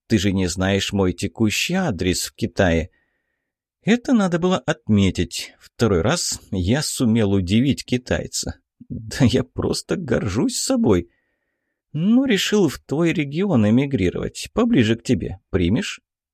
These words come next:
сказал я, словно это было плёвое дело. «Ты сейчас серьёзно?»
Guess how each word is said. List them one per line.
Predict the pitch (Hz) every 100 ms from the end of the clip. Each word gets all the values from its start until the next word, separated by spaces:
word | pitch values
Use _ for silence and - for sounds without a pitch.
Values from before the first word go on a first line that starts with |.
| _
сказал | - - 104 92 85
я, | 113 208
словно | - 196 202 -
это | 143 131
было | 117 110
плёвое | - 113 101 95 98
дело. | 98 101 90 - _ _ _ _ _ _ _
«Ты | 110
сейчас | 98 110 - 104 98 - -
серьёзно?» | - - 101 85 82 80 - 160